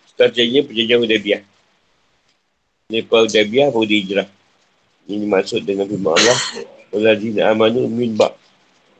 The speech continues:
Ini orang yang lambat keimanan dan hijrah mereka dari hijrah yang pertama, iaitu sudah kuat dia kaum muslimin.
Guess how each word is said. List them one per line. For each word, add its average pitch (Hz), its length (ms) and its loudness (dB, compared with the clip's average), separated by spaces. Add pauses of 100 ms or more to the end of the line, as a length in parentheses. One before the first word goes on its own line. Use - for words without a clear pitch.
(800)
Ini 123 160 2
orang 127 320 6
yang 120 240 4
lambat 127 400 2 (160)
keimanan 117 560 0
dan 117 160 2
hijrah 110 240 2
mereka 110 400 -4 (720)
dari 110 240 -4
hijrah 107 240 2
yang 107 160 2
pertama, 104 320 -2 (320)
iaitu 98 160 -16
sudah 117 320 -2
kuat 120 320 2 (560)
dia 113 160 -8
kaum 113 240 -2
muslimin. 110 400 -6